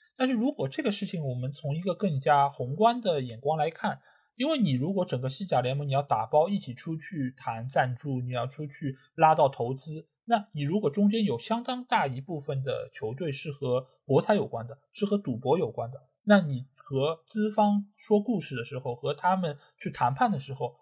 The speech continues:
其实你本身就是占据了一个非常大的劣势，而这个时候你可能拿到的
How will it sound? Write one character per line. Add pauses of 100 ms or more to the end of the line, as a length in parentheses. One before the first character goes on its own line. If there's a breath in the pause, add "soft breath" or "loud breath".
(140)
其
实
你
本
身
就
是
占
据
了
一
个
非
常
大
的
劣
势， (180)
而
这
个
时
候
你
可
能
拿
到
的